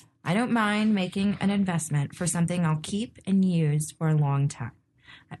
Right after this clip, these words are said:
also don't need something with sesh type qualities because I only smoke alone. Um, but I'd really like to find a solution to stop taking narcotics every day." Awesome question.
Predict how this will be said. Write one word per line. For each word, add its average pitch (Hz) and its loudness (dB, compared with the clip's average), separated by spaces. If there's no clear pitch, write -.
also 190 0
don't 220 0
need 175 0
something 156 0
with 151 -2
sesh - -2
type 160 -4
qualities 135 -4
because 190 -2
I 190 2
only 202 2
smoke 185 -2
alone. 170 0
Um, 208 2
but 359 0
I'd 277 -4
really 392 0
like 247 0
to - -12
find 262 -2
a 269 -2
solution 320 -4
to 277 -8
stop 277 -2
taking 220 -2
narcotics 240 -6
every 160 0
day." 151 0
Awesome 214 2
question. 185 0